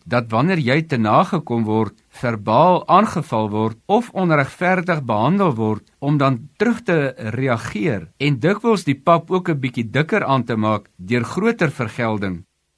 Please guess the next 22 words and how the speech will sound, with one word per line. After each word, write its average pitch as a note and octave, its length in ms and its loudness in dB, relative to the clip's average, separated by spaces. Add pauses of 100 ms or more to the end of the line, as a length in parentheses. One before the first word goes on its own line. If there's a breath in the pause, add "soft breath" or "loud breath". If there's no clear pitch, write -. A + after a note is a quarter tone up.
(500)
Tog A#3+ 160 -2
waarsku G3 460 2
die F3+ 120 0
Bybel C#3 360 2
ons C3 300 -2
in B2 140 -4
aanhalings C3 760 2
van A2+ 280 -8
Paulus C#3+ 400 2
in C3 140 -4
Romeine A#2+ 500 0
twaalf D3 400 2
en A2 140 -6
Hebreërs A2 560 -2
tien D3 380 0
dat A#2+ 240 -2
ons C3 220 -2
ons A#2+ 200 -6
nie C3+ 160 0
moet D3+ 260 0
wreek C#3 360 0
nie, A2+ 300 -4